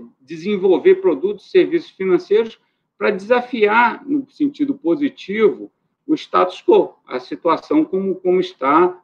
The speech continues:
porque eles veem falhas de mercados que podem ser endereçadas. E, e isso, inclusive, quando, é, o Banco Central entrou para valer nessa agenda de inovação,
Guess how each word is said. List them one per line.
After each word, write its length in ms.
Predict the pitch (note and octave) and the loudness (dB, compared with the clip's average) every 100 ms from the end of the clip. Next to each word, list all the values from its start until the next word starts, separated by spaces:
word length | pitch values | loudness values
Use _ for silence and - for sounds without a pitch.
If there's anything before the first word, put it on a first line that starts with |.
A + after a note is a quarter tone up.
| - | -10
porque 220 | G3+ A3 | -8 -6
eles 180 | A3 F3+ | -8 0
veem 340 | D#3+ A3+ F#3+ | 2 2 0
falhas 380 | - C#3 B2 A#2+ | -2 -2 0 0
de 80 | B2 | -2
mercados 520 | A#2+ - A2+ B2+ - | -6 -6 -4 -4 -4
que 120 | - | -14
podem 340 | - C3+ C3+ C3+ | -2 0 0 -4
ser 180 | C#3+ | -2
endereçadas. 920 | C3+ C3 B2 C#3 D3+ - G2+ G2 _ _ _ _ _ - | 0 0 2 2 0 -4 -16 -18 _ _ _ _ _ 0
E, 360 | C#3 D#3 F3 - D#3 | 6 6 6 2 -2
e 460 | D#3 D#3+ F3 A3 | 4 6 6 2
isso, 260 | A#3 - G#3+ | -4 -6 -6
inclusive, 800 | F3+ E3 C3+ A2+ F3 G#3 D3 - _ | -4 -2 -2 -2 -4 -4 -4 -8 _
quando, 640 | E3+ G#3 A#3 G3+ D#3 C3+ B2 _ - | -2 0 0 -2 0 0 -2 _ -8
é, 340 | A#2+ A#2+ A2+ A#2 | 0 2 2 0
o 80 | |
Banco 280 | A2+ D3+ C#3+ | 0 2 0
Central 760 | - C3 - A#2+ A#2+ A2 G2+ - _ | -2 -6 -4 -2 0 0 -4 -12 _
entrou 760 | C#3 C3+ - F3 G#3 F#3+ - - _ | -2 -2 2 6 8 8 2 -10 _
para 160 | C#3+ C3+ | -6 -4
valer 420 | B2 A#2 A#2+ A#2+ | -4 -2 0 0
nessa 280 | B2 B2 A#2+ | -4 -10 -14
agenda 380 | A2 A#2+ A#2+ G#2+ | -12 -12 -8 -10
de 120 | A2 | -10
inovação, 800 | A2 G#2 G#2 _ E3+ F#3 D#3+ | -12 -12 -16 _ -2 0 0